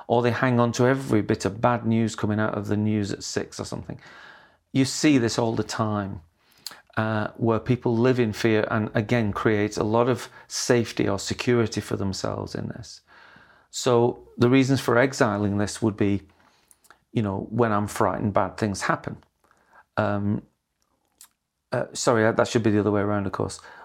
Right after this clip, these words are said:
"When I am brave, when I'm courageous, bad things happen." Or, you know, "When I'm positive, bad things happen."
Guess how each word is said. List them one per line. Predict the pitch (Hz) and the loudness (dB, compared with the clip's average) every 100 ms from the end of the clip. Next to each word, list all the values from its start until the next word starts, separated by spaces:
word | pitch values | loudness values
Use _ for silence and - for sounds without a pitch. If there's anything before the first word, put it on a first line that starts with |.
| - | -10
"When | - 113 113 - | 0 2 2 0
I | 131 113 | -2 0
am | 104 107 101 - _ _ _ - | 0 0 -2 -6 _ _ _ -6
brave, | 104 110 123 131 110 92 90 | -2 2 4 4 4 0 0
when | 110 | 0
I'm | 104 104 | 0 0
courageous, | - 113 113 101 98 - | 2 4 2 2 0 -2
bad | - 104 92 85 | -8 -2 -2 0
things | - 92 - | -6 -8 -8
happen." | 98 - - - | -10 -8 -12 -6
Or, | 104 104 92 - - | -4 -4 -6 -14 -8
you | 113 | -4
know, | 104 | -2
"When | 107 | -2
I'm | 104 98 | -2 -4
positive, | - 110 98 87 - - - - _ _ _ _ | -2 -2 -2 -4 -8 -10 -14 -18 _ _ _ _
bad | 92 - | -4 -4
things | - 101 | -8 -8
happen." | - - - | -10 -10 -14